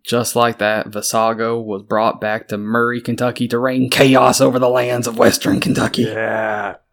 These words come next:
Speaker 2: Vasago returns.
Speaker 1: <laughs> So in the months leading up to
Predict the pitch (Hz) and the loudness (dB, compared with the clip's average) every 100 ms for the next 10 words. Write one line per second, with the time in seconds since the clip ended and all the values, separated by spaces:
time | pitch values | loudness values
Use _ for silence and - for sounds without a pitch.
0 | _ _ 110 - 113 117 120 120 120 117 | _ _ -10 -6 -4 -4 -4 -6 -4 -4
1 | - 135 143 139 139 131 131 - 131 - | -4 -4 -2 -4 -6 -6 -8 -8 -12 -10
2 | - _ _ _ - - - - - - | -14 _ _ _ -18 -18 -18 -20 -20 -20
3 | _ - - 147 139 135 175 190 147 131 | _ -20 -2 4 4 6 4 6 6 6
4 | 127 120 127 123 120 110 - 170 - - | 4 0 -2 0 0 -2 2 2 2 -4
5 | - - 123 113 110 104 | -8 0 0 0 -6 -10